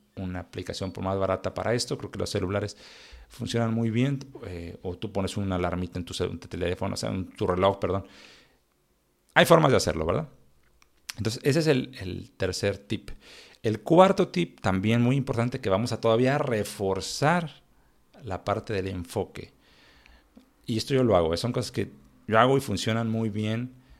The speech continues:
Eh, si lo cambio en algún momento, porque si obviamente va evolucionando, estoy evolucionando, pues se los, les aviso, ¿no? Pero ahorita ese es mi método actual y me funciona súper bien. El chiste es hacerlo, y confieso, no lo hago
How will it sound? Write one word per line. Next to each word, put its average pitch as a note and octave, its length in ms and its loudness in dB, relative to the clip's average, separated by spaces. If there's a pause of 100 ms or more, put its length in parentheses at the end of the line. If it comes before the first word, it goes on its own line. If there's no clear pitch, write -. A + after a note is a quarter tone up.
(220)
Eh, F2+ 540 -8 (880)
si A2 220 -2
lo F#2+ 220 0
cambio A2 300 2
en A2+ 60 2
algún G#2 200 2
momento, G2+ 220 -2
porque - 200 -10
si - 100 -2
obviamente F#2+ 260 2
va G2+ 60 2
evolucionando, F#2+ 600 0
estoy F#2+ 180 -2
evolucionando, F#2+ 680 -2
pues A2 140 -8
se - 60 -6
los, E2 200 -10
les - 180 -8
aviso, E2 340 -4
¿no? F#2 140 -4
Pero F2 140 -4
ahorita G2 360 -2 (400)
ese - 200 -2
es A2+ 40 4
mi A2+ 100 2
método G#2 360 0
actual C#3 480 0
y - 80 -8
me F#2 100 -2
funciona G2+ 540 -6
súper F#2+ 520 -4
bien. F2 440 -8
El - 100 -12
chiste G2 160 -2
es A2+ 80 2
hacerlo, G#2+ 540 4
y - 80 -10
confieso, F#2+ 520 0
no F#2+ 140 2
lo G#2 100 6
hago G#2 360 4